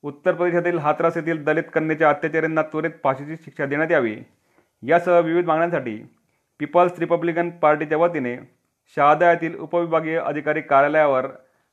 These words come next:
आज दिनांक पाच नोव्हेंबर रोजी आक्रोश मोर्चाचे आयोजन करण्यात आले आहे. या मोर्चाचे नेतृत्व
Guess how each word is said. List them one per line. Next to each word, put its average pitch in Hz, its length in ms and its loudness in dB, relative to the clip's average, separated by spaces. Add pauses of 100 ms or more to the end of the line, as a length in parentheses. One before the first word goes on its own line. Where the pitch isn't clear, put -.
(140)
आज 143 200 4
दिनांक 147 400 -6
पाच 147 260 2
नोव्हेंबर 147 380 -6
रोजी 131 280 -6 (220)
आक्रोश 147 360 -8
मोर्चाचे 143 420 -4
आयोजन 139 460 2
करण्यात 117 320 -2
आले 101 180 0
आहे. 90 320 -8 (600)
या 151 160 4
मोर्चाचे 143 360 -2
नेतृत्व 143 540 -4